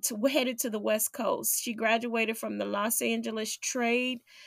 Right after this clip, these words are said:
Technical College with an associate's degree in fashion design in nineteen seventy-one. After working in the fashion industry for a few years, she began to grow restless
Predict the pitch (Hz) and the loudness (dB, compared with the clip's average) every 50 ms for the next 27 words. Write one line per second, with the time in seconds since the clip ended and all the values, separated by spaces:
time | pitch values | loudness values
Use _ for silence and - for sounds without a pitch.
0 | - _ _ - - 294 262 - - 262 247 233 - 220 202 202 - - - 247 | -20 _ _ -2 2 2 2 2 2 -2 -2 0 0 -2 -2 -2 -2 -2 2 2
1 | 247 233 226 214 208 202 208 - 233 208 214 208 214 208 214 202 208 - - - | 4 2 2 0 -2 -4 -4 -4 -4 -4 -4 -4 -2 -2 -2 0 0 2 2 2
2 | 269 254 269 247 - - 233 226 214 - - - 214 208 220 233 226 226 220 214 | 2 0 0 -2 -2 -2 -2 -2 -2 -2 -4 -4 -6 -6 -4 -2 -2 -2 0 0
3 | 202 202 208 - - 247 214 214 233 226 - 240 220 208 220 208 202 214 208 202 | -2 -2 -2 -2 0 2 2 2 0 -2 -2 -6 -6 -6 -6 -6 -4 -2 -2 0
4 | 208 208 208 208 208 208 202 202 202 208 214 220 - - 233 220 220 220 - - | 0 0 -2 -2 -4 -4 -2 -2 -2 -2 -2 -2 -4 -4 -4 -4 -4 -4 -2 -2
5 | 220 208 202 208 208 202 202 202 202 208 208 202 190 196 202 208 208 - _ _ | -2 -2 -2 -2 -4 -6 -6 -6 -6 -4 -4 -2 -2 -2 -4 -6 -10 -14 _ _
6 | _ _ _ _ _ _ _ _ _ _ _ _ _ - 202 214 226 - - 226 | _ _ _ _ _ _ _ _ _ _ _ _ _ 4 4 4 4 4 2 0
7 | 220 214 226 233 240 233 262 240 233 226 214 214 208 208 - 233 220 202 208 233 | 4 4 4 4 4 2 2 2 2 2 2 2 -2 -2 0 2 2 4 2 2
8 | - - 240 233 233 - 208 226 214 233 233 - - 226 226 226 - - 208 202 | 0 -2 -4 -4 -4 -2 -2 -2 -2 -4 -4 -6 -4 -4 -6 -4 -4 -2 0 0
9 | 196 208 214 - - 233 233 247 247 240 214 214 214 214 202 202 202 226 220 - | 0 0 -2 -4 -4 -2 -2 0 0 0 0 -2 -2 -2 -2 -2 -2 -4 -4 -4
10 | - 240 226 202 220 208 214 214 214 214 - - 226 208 202 196 202 208 208 202 | -4 -4 -4 -4 -2 0 0 0 0 0 -2 -4 -6 -8 -8 -4 0 2 2 2
11 | 196 190 190 196 202 214 240 - - - 285 285 302 - 320 - - | 2 0 0 2 2 2 2 2 0 -2 0 -2 -2 -2 -2 -2 -4